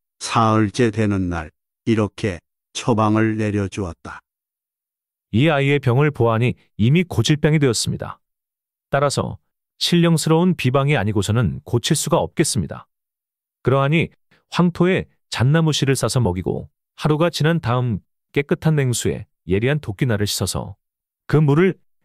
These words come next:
Speaker 2: 한 그릇 마시게 하면 이 병은 곧 나을 것입니다.
Speaker 1: 그러자 주인은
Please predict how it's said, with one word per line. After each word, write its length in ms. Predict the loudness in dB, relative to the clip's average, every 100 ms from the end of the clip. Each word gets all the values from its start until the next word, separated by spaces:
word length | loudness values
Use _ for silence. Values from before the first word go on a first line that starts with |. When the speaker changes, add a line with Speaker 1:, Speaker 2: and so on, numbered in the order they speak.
| _
Speaker 2:
한 220 | 0 2
그릇 200 | 4 2
마시게 360 | 2 0 0 0
하면 340 | 0 -2 -4 -10 _ _
이 180 | 0 0
병은 340 | 2 2 2
곧 180 | 2 0
나을 220 | 2 0
것입니다. 540 | 0 0 -2 -6 -10 -16 _ _ _ _ _ _ _ _ -6
Speaker 1:
그러자 500 | 0 2 2 0 -2
주인은 580 | -2 0 0 -2 -6